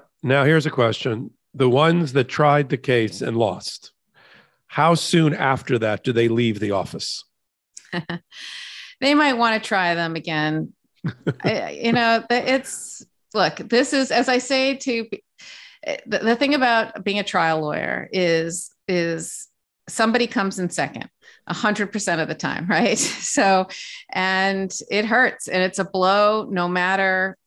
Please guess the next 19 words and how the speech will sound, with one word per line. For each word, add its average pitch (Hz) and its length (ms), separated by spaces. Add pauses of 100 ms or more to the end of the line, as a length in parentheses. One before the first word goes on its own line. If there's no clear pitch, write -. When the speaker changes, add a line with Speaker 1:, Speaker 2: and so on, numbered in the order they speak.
(300)
Speaker 2:
who, 233 240
which 220 220
side 196 280
you're 175 160
on, 156 240
it's 156 160
hard, 151 500
but 175 140
that's 208 240
the 233 80
profession 240 480
we've 226 160
chosen. 240 680
And 175 540 (140)
Speaker 1:
Yeah. 107 220
Speaker 2:
it's, - 400
you, 196 160
you 196 100
gotta, 190 360